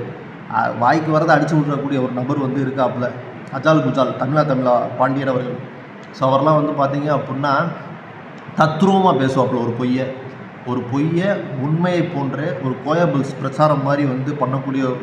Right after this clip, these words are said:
மிக முக்கியமான நபர் வந்து நம்ம தமிழா தமிழா பாண்டியன். அவர்கள்லாம் வந்து இன்னைக்கு தமிழ் சினிமாவை என்ன கேவலமா பேச போறாங்க அப்படின்றது தெரில. So, அந்த வேளையில இப்ப இந்த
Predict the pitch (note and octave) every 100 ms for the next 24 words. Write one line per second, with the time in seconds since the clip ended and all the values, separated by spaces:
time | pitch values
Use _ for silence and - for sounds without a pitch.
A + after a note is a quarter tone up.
0 | - C3 D#3 C#3+ - D#3 D#3 D#3+ D3 C3
1 | C3 B2 A#2+ C3+ C3+ A#2+ A2+ A#2 B2+ C#3
2 | B2+ B2 A#2+ A#2+ A#2+ B2 A#2 - - -
3 | - A#2+ B2 C#3 C#3 D3+ D3 C#3 C#3 C3+
4 | A#2+ A#2+ A#2 A#2+ B2 C#3 C#3 C3+ C3+ B2+
5 | B2 A#2+ D3 C#3+ B2 - - - C#3+ C#3
6 | C#3+ C#3+ C3 C3+ C3+ C3 B2+ B2 B2+ B2+
7 | B2+ C3+ B2 B2 D3 B2 C3 C3 B2+ A#2+
8 | - - - - - - A#2+ G#2+ - D#3
9 | E3 E3 D#3+ C3+ C3+ F3 C#3 C3+ - -
10 | F3 G3 E3+ - - - C#3+ B2 A#2+